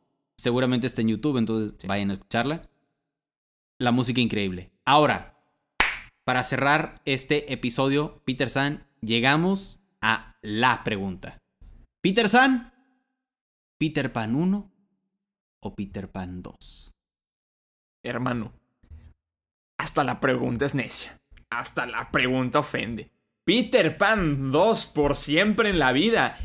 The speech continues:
Speaker 2: El pulpo es clave en la vida.
Speaker 1: Así como Arwen es clave en la vida. Sí,
Speaker 2: Como
Speaker 1: sí.
Speaker 2: Arwen es clave en la vida, exactamente. Como el de la perrera es clave en la vida.
Speaker 1: Sí.
Speaker 2: El pulpo. El pulpo es clave en la vida. Entonces, me encanta cuando se mete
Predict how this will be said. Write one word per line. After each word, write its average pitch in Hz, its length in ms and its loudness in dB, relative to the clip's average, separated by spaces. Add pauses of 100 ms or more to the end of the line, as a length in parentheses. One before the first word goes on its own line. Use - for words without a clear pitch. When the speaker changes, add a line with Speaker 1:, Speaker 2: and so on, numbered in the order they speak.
(140)
Speaker 2:
El 180 400 4
pulpo 226 460 4
es - 200 -2
clave 185 460 2
en 240 100 2
la 143 120 6
vida. 160 720 0
Speaker 1:
Así - 200 -4
como 104 300 -2
Arwen 101 380 -2
es 95 100 -8
clave 90 300 -6
en 90 80 -10
la 90 80 -8
vida. 110 300 -12
Sí, - 120 -12
Speaker 2:
Como 143 180 0
Speaker 1:
sí. 139 80 2
Speaker 2:
Arwen 151 360 0
es 131 160 -4
clave 123 280 -2
en 120 80 -4
la 107 100 -6
vida, 147 260 0
exactamente. 143 800 -4
Como 151 500 0 (420)
el 156 200 4
de 147 80 4
la 139 180 0
perrera 147 500 2
es - 180 -2
clave 165 360 4
en 165 80 2
la 147 120 4
vida. 156 580 0 (120)
Speaker 1:
Sí. - 320 -4 (400)
Speaker 2:
El 175 360 0 (180)
pulpo. 175 680 4 (400)
El 120 240 -6
pulpo 139 320 0
es 139 120 -6
clave 120 220 -4
en 120 60 -4
la 117 100 -2
vida. 113 220 -4
Entonces, 120 500 -8
me 135 100 -4
encanta 127 320 -2
cuando 147 220 -2
se 123 120 -6
mete 120 320 -4